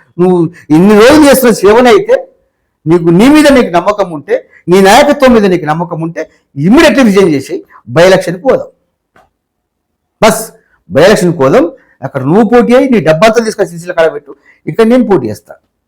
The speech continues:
లేదా మా పద్మశాలి నాయకులు పోటీ చేస్తారు. కాంగ్రెస్ పోటీ ఉండదు, బీజేపీ పోటీ ఉండదు. నేను వాళ్ళు ఏం చెప్పాలో చెప్తా, వాళ్ళని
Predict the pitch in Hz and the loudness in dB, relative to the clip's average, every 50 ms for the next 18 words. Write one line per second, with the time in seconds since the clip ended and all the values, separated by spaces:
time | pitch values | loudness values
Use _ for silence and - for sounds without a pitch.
0 | _ - 170 190 220 226 226 - 196 180 175 196 190 190 190 196 185 180 170 156 | _ -4 -2 0 0 2 0 0 0 0 0 -2 0 0 0 0 0 0 -2 -4
1 | 151 139 139 143 131 131 120 - - 101 - _ _ _ _ _ _ _ _ _ | -8 -18 -20 -18 -18 -18 -18 -20 -20 -20 -20 _ _ _ _ _ _ _ _ _
2 | _ _ _ _ _ _ _ _ _ _ _ _ _ - 147 165 196 208 214 208 | _ _ _ _ _ _ _ _ _ _ _ _ _ -2 0 0 2 2 0 0
3 | 208 - 202 208 196 196 190 196 190 196 190 240 226 175 143 147 175 190 196 202 | 0 0 0 0 2 2 0 0 0 0 0 -2 -4 -4 -4 -4 -2 0 0 0
4 | 196 208 - 190 175 170 165 160 156 147 143 147 156 151 151 151 156 165 165 170 | -2 -2 -2 -2 -2 -2 -2 -4 -2 -4 -4 -4 -4 -2 -2 -2 -2 -2 -4 -4
5 | 180 175 170 175 170 170 170 - 185 190 156 156 147 _ - 208 196 180 185 185 | -4 -4 -4 -6 -8 -8 -6 -6 -6 -6 -6 -10 -10 _ -6 -4 -4 -4 -4 -6